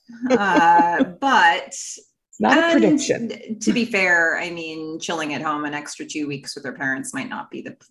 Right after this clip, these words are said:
Speaker 2: the outcome that she wants either. <laughs> So
Speaker 1: That's
Speaker 2: she might wanna come up with an option
Speaker 1: fair.
Speaker 2: C.
Speaker 1: Or D.
Speaker 2: Um, or D.
Speaker 1: Yeah.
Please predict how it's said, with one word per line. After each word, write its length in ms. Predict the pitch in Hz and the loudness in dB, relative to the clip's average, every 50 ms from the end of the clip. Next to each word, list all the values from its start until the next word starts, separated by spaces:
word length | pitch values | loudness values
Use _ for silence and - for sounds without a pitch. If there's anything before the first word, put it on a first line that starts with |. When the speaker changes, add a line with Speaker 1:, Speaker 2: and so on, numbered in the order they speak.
| _ | _
Speaker 2:
the 340 | - 139 139 131 139 139 - - - | -8 -6 -4 -4 -4 -6 -6 -4 -4
outcome 360 | 143 - - - 139 127 123 | -4 -4 -6 -8 -8 -8 -6
that 120 | 127 127 | -8 -8
she 140 | - - 139 | -10 -10 -10
wants 280 | 135 135 131 - - - | -10 -10 -10 -12 -12 -12
either. 220 | - - - - - | -12 -10 -4 -2 0
<laughs> 720 | - - - - - - - - - 440 - - - 453 | 2 2 0 -2 -4 -6 0 2 2 2 4 4 4 4
So 720 | - - - - - - 311 311 - - - 349 392 - - - 427 - - - - | 4 2 0 -2 0 2 4 4 4 4 2 2 2 2 0 -2 -2 -2 -2 -2 2
Speaker 1:
That's 320 | 196 214 254 - 240 262 - | 4 4 6 6 4 2 0
Speaker 2:
she 120 | - - 285 | 2 4 6
might 180 | 269 254 247 | 6 6 6
wanna 220 | 240 254 240 240 240 | 6 6 6 6 4
come 160 | 285 339 285 247 | 6 6 6 6
up 140 | 233 233 | 4 4
with 160 | 233 226 214 214 | 2 2 2 2
an 80 | 202 | 2
option 380 | 196 190 190 - - - 208 185 | 2 2 2 0 -4 -6 -6 -4
Speaker 1:
fair. 100 | 170 165 | -4 -2
Speaker 2:
C. 480 | 160 - - 220 170 143 131 139 139 - _ _ _ _ _ _ _ _ _ _ - | -2 -2 -2 -2 -4 -4 -6 -8 -12 -14 _ _ _ _ _ _ _ _ _ _ -2
Speaker 1:
Or 340 | 185 180 180 170 175 175 165 170 170 | 2 4 6 6 6 6 6 4 0
D. 80 | 170 | 0
Speaker 2:
Um, 480 | 143 135 135 139 170 214 - - - - _ _ _ _ _ _ _ _ _ _ - - | 0 0 -2 -2 -6 -8 -10 -14 -18 -20 _ _ _ _ _ _ _ _ _ _ -8 -6
or 300 | 190 190 185 185 180 - | -2 0 0 0 0 -2
D. 300 | - 185 170 143 135 - | -6 -8 -8 -6 -4 -4
Speaker 1:
Yeah. 160 | 170 156 156 | -2 -2 -4